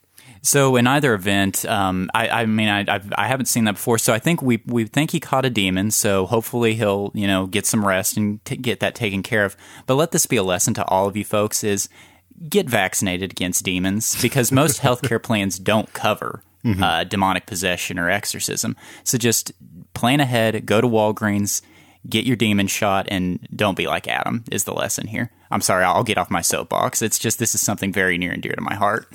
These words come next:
Speaker 2: The more you know.
Speaker 1: Yeah, exactly. The more you know.
Speaker 2: Okay, well, Hunter, it looks like we have a little, uh, a little chat to do.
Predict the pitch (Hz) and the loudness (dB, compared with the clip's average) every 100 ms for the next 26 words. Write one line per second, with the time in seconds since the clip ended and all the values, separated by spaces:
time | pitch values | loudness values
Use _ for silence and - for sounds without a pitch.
0 | 113 110 101 90 82 71 71 _ 131 110 | 0 4 4 2 0 -6 -10 _ 0 0
1 | 95 101 92 101 95 98 92 90 90 87 | 0 0 0 -2 -2 0 2 2 0 0
2 | 101 _ - 156 135 120 - 135 123 147 | -4 _ -4 0 2 2 2 2 4 2
3 | 139 135 165 151 - 127 101 113 110 113 | 4 2 2 0 2 2 4 2 2 2
4 | 113 113 110 107 101 98 98 123 139 113 | 2 2 2 2 2 0 -2 0 0 0
5 | 90 - 175 196 - 90 82 76 78 | -4 -6 -4 -6 -10 -8 -8 -8 -12